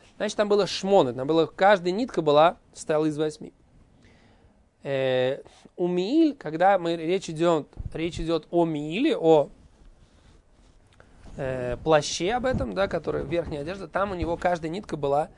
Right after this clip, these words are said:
сплетена из двенадцати нитей. Порохет, но когда речь идёт о занавесе в храме, э, или в переносном мешкане, там было из двенадцати, э, э, пардон, из двадцати четырёх. Из двадцати четырёх.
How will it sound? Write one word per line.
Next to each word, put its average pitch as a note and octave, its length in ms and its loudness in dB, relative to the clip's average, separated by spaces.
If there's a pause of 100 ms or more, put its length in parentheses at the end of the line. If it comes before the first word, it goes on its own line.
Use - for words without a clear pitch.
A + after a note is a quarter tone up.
(260)
сплетена D#3 720 -4
из E3 240 -6
двенадцати D#3 800 -4 (200)
нитей. D3 460 -12 (440)
Порохет, F#3+ 480 2
но E3+ 200 -4
когда D#3 300 -2
речь F#3+ 180 -4
идёт F3 320 -4
о F3+ 320 4 (100)
занавесе D3 560 2
в - 80 -20
храме, B3+ 380 -6 (580)
э, D3 460 -2 (180)
или C#3+ 320 -6
в C3+ 320 -4
переносном D3 480 -2
мешкане, G3+ 360 -4
там A3+ 280 -4
было G3 340 0 (140)
из F3+ 140 -10
двенадцати, E3 680 -6 (160)
э, D3 560 -6
э, - 140 -20
пардон, F3 300 -2
из E3 80 -4
двадцати D#3 340 -8
четырёх. - 340 -8 (360)
Из D3+ 100 -12
двадцати E3 260 -6
четырёх. - 300 -14